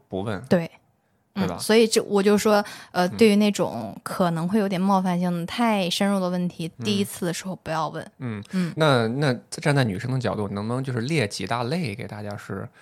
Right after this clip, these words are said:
Speaker 1: 刚才说太私人的问题，比如说什么那个职业啊什么之类的。
Speaker 2: 对，职业啊，或者说我，你，你住哪儿啊？就这种，
Speaker 1: 啊。
Speaker 2: 就会，就让人戒备心忽然就会提高。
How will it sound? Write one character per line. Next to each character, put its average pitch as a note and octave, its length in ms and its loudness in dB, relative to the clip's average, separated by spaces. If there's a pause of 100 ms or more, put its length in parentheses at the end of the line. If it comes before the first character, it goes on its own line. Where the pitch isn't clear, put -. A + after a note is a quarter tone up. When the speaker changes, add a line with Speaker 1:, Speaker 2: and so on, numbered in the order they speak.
(280)
Speaker 1:
刚 B2+ 120 2
才 C3 80 2
说 C3 240 0 (100)
太 - 180 2
私 - 200 -2
人 A#2 80 0
的 A#2 60 -2
问 G#2 80 -4
题， G#2+ 60 -8
比 A#2+ 100 -10
如 - 80 -8
说 G#2+ 100 -4
什 A2 140 -6
么 G#2+ 80 -6
那 G#2+ 100 -6
个 G#2+ 120 -6
职 G#2 280 -8
业 A2+ 220 -2
啊 G#2+ 180 -2
什 - 80 -12
么 G#2+ 100 -10
之 G#2 120 -10
类 G2+ 80 -8 (100)
的。 - 140 -12 (100)
Speaker 2:
对， B3+ 160 8
职 G#3+ 240 2
业 C#4 140 4
啊， A#3+ 160 6
或 B3+ 200 6
者 G#3+ 120 2
说 B3 180 6
我， F#3+ 280 4
你， G3 180 2
你 G#3 100 6
住 D#4+ 200 4
哪 A#3 180 6
儿 - 100 -6
啊？ G3 260 6 (280)
就 B3+ 140 4
这 B3 140 10
种， F#3+ 220 4
Speaker 1:
啊。 F3+ 40 -2
Speaker 2:
就 G#3+ 120 4
会， A3 340 8 (120)
就 C#4+ 380 4
让 B3+ 180 6
人 A3 160 4
戒 B3 140 6
备 A3+ 120 6
心 A3+ 160 4
忽 A#3+ 140 2
然 G3+ 120 6
就 G3+ 60 2
会 G3 80 0
提 - 160 -8
高。 D3+ 180 -2